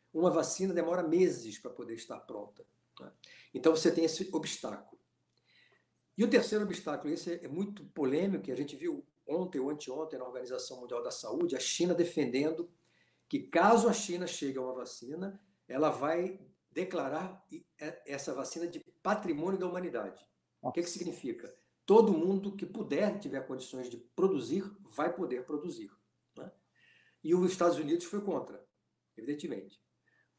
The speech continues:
Curiosamente, o Brasil foi a favor da resolução chinesa. Então, a grande questão é, digamos que um laboratório chegue a uma vacina que funcione. Isso vai estar protegido por patente. Quanto vai custar?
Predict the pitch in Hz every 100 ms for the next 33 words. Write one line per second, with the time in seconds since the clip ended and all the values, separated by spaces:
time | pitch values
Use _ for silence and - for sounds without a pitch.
0 | - 151 - 185 175 160 151 170 - 151
1 | 147 170 185 - 175 - 156 170 120 117
2 | - - 113 123 110 123 117 - - -
3 | 113 101 - - _ _ _ 143 226 185
4 | 233 233 202 214 160 - - _ 151 175
5 | 262 - 240 240 196 196 170 - 190 185
6 | - 185 180 170 151 - 175 175 180 196
7 | - - 127 110 101 - _ _ - -
8 | 170 190 196 190 175 180 - - 196 -
9 | 127 104 - - _ - 220 220 185 185
10 | 165 - 107